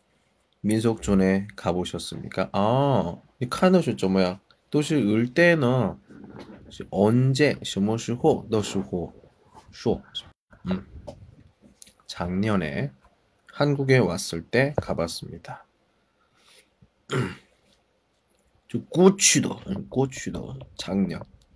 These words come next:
去年, 작년에 한국에 왔을 때 가봤습니다. 저거는, 그리고 시아 이거 부친께서는, 어, 부친.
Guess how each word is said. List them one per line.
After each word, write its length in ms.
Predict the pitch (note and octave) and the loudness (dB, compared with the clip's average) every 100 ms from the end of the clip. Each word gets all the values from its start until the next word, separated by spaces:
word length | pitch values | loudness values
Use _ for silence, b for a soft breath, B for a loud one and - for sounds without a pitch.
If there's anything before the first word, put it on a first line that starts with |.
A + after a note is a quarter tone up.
| - | -16
去年, 400 | - B2 G2+ F#2+ - - | -10 -8 -6 -8 -12 -18
작년에 520 | - F#2+ F2+ F2+ A#2 | -10 -6 -4 -2 -2
한국에 420 | B2 C#3 C#3+ C3+ | 0 -2 -2 -2
왔을 300 | F2+ - C2 C2 | -2 -4 -10 -6
때 140 | G2+ | -6
가봤습니다. 680 | G2+ E2 D#2+ - - _ - _ _ _ B B B B _ - - _ _ _ _ _ _ _ _ _ _ - - - _ _ _ _ _ _ - - | -6 -12 -12 -12 -18 _ -20 _ _ _ B B B B _ -20 -20 _ _ _ _ _ _ _ _ _ _ -20 -20 -20 _ _ _ _ _ _ -20 0
저거는, 520 | C#3 C#3 B2 A#2 A2 - B B B B B B _ | 2 4 2 0 -2 -6 B B B B B B _
그리고 460 | F2+ F2+ G2+ B2 C3+ | -8 -2 2 2 2
시아 240 | - A2+ G#2 | -4 0 0
이거 360 | G2 F#2+ G#2 - | 0 -6 -6 -2
부친께서는, 1120 | A#2+ - - D3 C#3+ C#3+ A2 F#2+ F2+ A2+ G2 G2+ | -2 -2 -2 0 -2 0 -2 -2 -2 -2 -2 4
어, 240 | G#2+ G2+ | 2 2
부친. 640 | - G2 - - G#2 F2+ | -8 -8 -4 -4 -2 -4